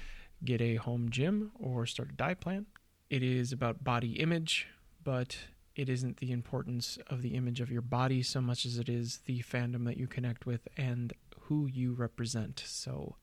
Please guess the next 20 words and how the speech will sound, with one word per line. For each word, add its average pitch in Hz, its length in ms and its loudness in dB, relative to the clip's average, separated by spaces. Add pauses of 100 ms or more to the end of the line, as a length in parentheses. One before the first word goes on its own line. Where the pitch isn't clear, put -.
(140)
if 123 460 -2 (100)
it 139 160 0
is 131 720 2
something 127 540 0
that 123 260 -2 (160)
resonates 139 680 2
with 127 180 -4
you, 202 320 2
if 139 140 -4
you 123 100 0
were 117 120 0
thinking, 156 580 -2
"Hmm, 190 220 0 (160)
you 135 120 -4
know, 127 200 0
I 127 80 -4
really 127 420 2
just 127 400 -4
want 120 380 -4 (140)
to 113 500 -2